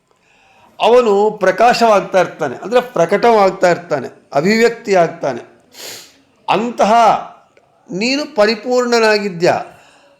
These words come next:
ನೀನು ಸ್ವರ್ಗಾದಿಗಳಲ್ಲಿ ನಮಗೆ, ನಮ್ಮ ಹೃದಯ ಕಮಲದಲ್ಲಿ ನೀನು ಆವಾಗ ಆವಾಗ ಪ್ರಕಾಶಮಾನನಾಗ್ತಾ ಇದ್ಯಾ,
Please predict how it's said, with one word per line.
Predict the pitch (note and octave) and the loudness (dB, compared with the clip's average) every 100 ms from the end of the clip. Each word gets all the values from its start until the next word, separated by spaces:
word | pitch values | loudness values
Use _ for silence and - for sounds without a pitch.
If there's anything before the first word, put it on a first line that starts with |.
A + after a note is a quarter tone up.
| _ | _
ನೀನು | - B2+ D3 G#3+ A3+ D3+ F3 A#3 E4+ - _ _ _ _ _ _ _ _ _ - | -16 -8 -6 -2 -2 -2 -4 -6 -10 -14 _ _ _ _ _ _ _ _ _ -16
ಸ್ವರ್ಗಾದಿಗಳಲ್ಲಿ | G#2+ G#2+ G#2+ D#3 F3 F#3 F#3+ F#3 F#3 F3+ G#3 A3+ A3 | -12 -10 0 2 4 2 4 4 2 0 -2 -2 -4
ನಮಗೆ, | F3 F#3+ G3+ D#3+ A#2+ - _ _ _ - | -2 0 0 0 -2 -14 _ _ _ -10
ನಮ್ಮ | C#3 E3+ E3 | -6 -2 -4
ಹೃದಯ | G#2+ G#2 C3+ D#3 | -4 -2 0 0
ಕಮಲದಲ್ಲಿ | D#3 D#3+ D#3 C#3+ B2+ A2+ A2 C#3 G#3 - - _ _ _ _ _ _ _ _ _ - | 0 -2 0 -2 -4 -6 -6 -4 -4 -6 -20 _ _ _ _ _ _ _ _ _ -10
ನೀನು | F#3+ C4 C4 | -4 -2 -4
ಆವಾಗ | B3 D3 F3 A3 A#3 A#3+ A#3 | -4 0 2 4 4 4 4
ಆವಾಗ | A#3 A3+ A3 G#3+ A3 F#3 D#3+ F3 G#3 - - _ | 4 4 4 4 4 2 4 2 -2 -8 -16 _
ಪ್ರಕಾಶಮಾನನಾಗ್ತಾ | E3 F3 A3 A#3+ B3 A#3+ A3 A3 G#3+ G3+ G3+ G3+ | -8 -2 0 2 0 0 0 0 0 -2 -2 -2
ಇದ್ಯಾ, | F#3+ F3 D#3+ A#2 | 0 -2 -4 -6